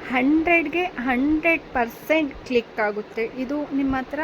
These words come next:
ನಿಮಗೆ ಏನಾದರೂ ರುಚಿ ರುಚಿಯಾಗಿ ಮಾಡಕ್ಕೆ ಬರುತ್ತೆ ಸಿಸ್ಟರ್ ಅಂತ ಹೇಳಿದ್ರೆ ಖಂಡಿತವಾಗ್ಲೂ ಆಗುತ್ತೆ. ಮಧ್ಯಾಹ್ನ ಟೈಮ್ ಬಿರಿಯಾನಿ, ಸಂಜೆ ಟೈಮ್ ಬಿರಿಯಾನಿ, ಬೆಳಗ್ಗೆ ಏನಾದರೂ ನೀವು ರೋಟಿ, ಚಪಾತಿ, ಗ್ರೇವಿಗಳು ಮಾಡ್ತೀನಿ ಅಂದರೆ ಅದನ್ನು ಕೂಡ,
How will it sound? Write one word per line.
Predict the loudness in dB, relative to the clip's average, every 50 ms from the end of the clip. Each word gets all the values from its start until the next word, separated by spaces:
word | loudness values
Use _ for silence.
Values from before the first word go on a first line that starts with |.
| 0
ನಿಮಗೆ | 0 0 2 2 0 0 0 -2
ಏನಾದರೂ | -2 0 0 0 -2 -2 -4 -4
ರುಚಿ | -4 -6 -6 -8 -6 -6
ರುಚಿಯಾಗಿ | -6 -6 -2 0 0 0 0
ಮಾಡಕ್ಕೆ | -2 -2 -2 -2 -4 -4 -4 -4
ಬರುತ್ತೆ | -2 -2 -2 -4 -4 -6 -6 -6
ಸಿಸ್ಟರ್ | -6 -8 -12 -10 -6 -6 -6 -6 -6 -10 -12 -16 -18 -18 -18 -16 -12 -8
ಅಂತ | -6 -4 -2
ಹೇಳಿದ್ರೆ | 0 0 0 0 0 -2 -2
ಖಂಡಿತವಾಗ್ಲೂ | -4 -4 -4 -2 -2 -2 -2 -2 -2 -2 -2 -4 -4 -4 -4 -4
ಆಗುತ್ತೆ. | -4 -4 -4 -8 -6 -4 -4 -2
ಮಧ್ಯಾಹ್ನ | -2 -4 -4 -2 -2 -2 -2 -2 -4 -4
ಟೈಮ್ | -4 -4 -4 -4 -4
ಬಿರಿಯಾನಿ, | -4 -2 -2 0 0 0 0 -2 -2 -4
ಸಂಜೆ | -4 -4 -4 -2 -2 -4 -4
ಟೈಮ್ | -4 -4 -6 -4 -4
ಬಿರಿಯಾನಿ, | -4 -4 -2 -2 -2 -2 -2 -4 -6 -8 -10 -12 -16 -16 -8 0 4
ಬೆಳಗ್ಗೆ | 4 4 4 4 2 -2
ಏನಾದರೂ | 0 0 0 -2 -2 -2 -2
ನೀವು | -2 -4 -4 -2 -2 -2 -4 -4 -8 -14 -16 -6 -2 2 4
ರೋಟಿ, | 4 4 4 2 0 -4 -6 -6
ಚಪಾತಿ, | -6 -6 -6 -2 0 -2 -2 -2 -4 -8
ಗ್ರೇವಿಗಳು | -8 -2 2 4 4 4 4 2 0 0 0 -2 -2 -2
ಮಾಡ್ತೀನಿ | -4 -6 -6 -6 -6 -6 -4
ಅಂದರೆ | -4 -4 -4 -4 -4
ಅದನ್ನು | -4 -4 -4 -2 0 0 0 0
ಕೂಡ, | -2 -2 0